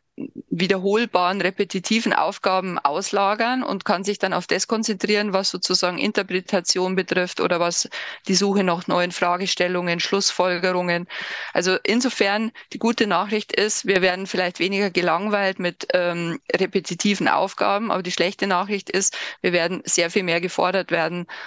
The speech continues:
um kreativ zu sein und neue Dinge auch zu entwickeln und auch kritisch zu beurteilen. Wenn man früher, ich sag mal ein Beispiel, wenn man früher vielleicht eine Fallstudie gemacht hat zum Thema Diversity Management und es gereicht hat, ein Konzept zu entwickeln,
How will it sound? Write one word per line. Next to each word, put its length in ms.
um 360
kreativ 520
zu 180
sein 380
und 260
neue 360
Dinge 320
auch 100
zu 160
entwickeln 540
und 240
auch 160
kritisch 420
zu 140
beurteilen. 800
Wenn 160
man 140
früher, 380
ich 100
sag 200
mal 100
ein 100
Beispiel, 800
wenn 120
man 120
früher 260
vielleicht 300
eine 80
Fallstudie 640
gemacht 380
hat 120
zum 160
Thema 300
Diversity 640
Management 640
und 240
es 200
gereicht 460
hat, 140
ein 100
Konzept 480
zu 80
entwickeln, 680